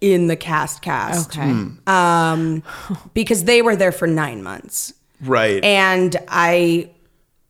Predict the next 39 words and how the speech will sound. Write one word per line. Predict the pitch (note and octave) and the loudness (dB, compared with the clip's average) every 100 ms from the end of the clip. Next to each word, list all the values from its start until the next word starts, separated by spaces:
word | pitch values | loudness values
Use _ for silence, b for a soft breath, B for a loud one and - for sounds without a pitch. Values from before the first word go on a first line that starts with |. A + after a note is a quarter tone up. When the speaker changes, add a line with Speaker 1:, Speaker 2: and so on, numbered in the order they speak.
| _ - | _ -4
Speaker 1:
I | F3+ | 0
would, | E3+ E3+ E3+ - | 2 0 -4 -8
I | F3 | -4
just | D#3+ E3 E3+ | -4 -4 -6
would | E3+ | -8
never. | D#3+ D#3 D3+ - F3 - _ | -8 -10 -12 -16 -18 -20 _
Speaker 3:
I | - | -2
heard | E3+ | 0
that | F3+ | 2
people | E3 D#3 C3+ | 0 0 0
get | C3 - | -2 -6
courted. | - C3 B2 G#2+ | -4 0 2 0
Like, | G#2 G2+ | -4 -4
they're | |
like, | A#2+ | -6
"Come | A#2+ F#3 | -4 -4
on | G#3+ | -2
the, | G#3+ G3+ | -4 -6
come | G3 G#3+ | -6 -4
on | G#3+ | -2
a | |
boat. | G3+ A3+ F3 | -2 -2 -2
Speaker 1:
Yeah, | F3+ G3 | 0 2
they're | F#3 G3 | 4 2
Speaker 3:
Check | |
Speaker 1:
like, | G3 | 2
Speaker 3:
it | F#3+ | 2
out." | F#3 | 2
Speaker 1:
"Come | C#4 | 2
on | |
a | D4+ | 2
boat. | D#4+ E4 - | 2 0 -2
You | G#3+ | -4
could | A3 | -4
end | A#3+ | -4
up | B3+ | -4
on | C4+ | -4
a | C#4 | -6
stage." | C#4 D#4 G#3+ | -6 -6 -6